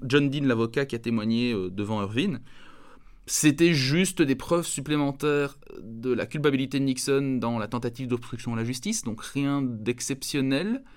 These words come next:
Donc, comme il a fait preuve d'une bonne mémoire, j'aurais tendance à le croire. Euh, mais toujours est-il que, pourquoi est-ce que ça a été effacé ? Alors, à la base,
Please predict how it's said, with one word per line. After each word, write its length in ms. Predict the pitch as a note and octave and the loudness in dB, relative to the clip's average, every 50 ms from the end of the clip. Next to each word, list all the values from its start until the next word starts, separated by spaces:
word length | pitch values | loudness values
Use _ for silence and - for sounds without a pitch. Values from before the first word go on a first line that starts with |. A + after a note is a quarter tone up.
| - - - - - - - - | -20 -20 -20 -20 -20 -20 -12 -8
Donc, 300 | A2+ A#2 D3 D#3+ - - - - - - - - | 0 0 0 0 0 -4 -12 -20 -20 -20 0 2
comme 160 | - F3+ F3+ | 4 6 6
il 60 | F3+ | 6
a 60 | F3+ | 6
fait 100 | E3+ F3 | 6 4
preuve 200 | - - F#3 D#3+ | 4 4 2 2
d'une 140 | D#3 D#3 D#3 | 4 4 4
bonne 120 | D#3 D#3 | 4 4
mémoire, 340 | D#3 D3+ D3 D3 D#3 D#3+ D3 | 4 2 2 2 2 2 2
j'aurais 180 | C3 C3+ C3 C3+ | 2 2 2 2
tendance 300 | C#3 C3+ C3 C3 C3+ C#3+ | 2 2 0 0 0 0
à 40 | B2+ | -4
le 40 | |
croire. 380 | B2+ - C3+ C3 C#3+ - - - - - - - - - - - - - | -4 -4 -6 -6 -6 -8 -12 -18 -20 -20 -20 -20 -20 -20 -20 -20 -18 -12
Euh, 280 | - A2+ C3 B2+ B2+ C3 | -6 -2 0 2 2 2
mais 380 | C3+ A2 G2+ D3+ E3 E3+ E3 - | 2 0 0 2 2 2 2 0
toujours 280 | - - F3+ E3+ F3+ | 2 4 4 6 6
est-il 180 | G#3+ - A#3 C4+ | 6 6 4 4
que, 100 | - F3+ | 2 0
pourquoi 360 | - - - F3 E3 - G#3 | -2 0 0 0 4 6 6
est-ce 100 | G3 - | 6 6
que 80 | - E3 | 2 2
ça 120 | - D#3+ | 2 2
a 20 | |
été 140 | D3+ D3 D3 | 2 4 2
effacé ? 400 | C#3+ - C#3 B2 - - E3+ F#3+ | 2 2 0 0 2 4 4 6
Alors, 240 | - C3+ C3 B2+ - - - | 6 6 2 0 0 0 2
à 40 | |
la 100 | C#3+ C3+ | 2 2
base, 380 | C3+ C#3+ D#3 E3 D3 B2 - - | 4 2 4 4 2 2 0 -6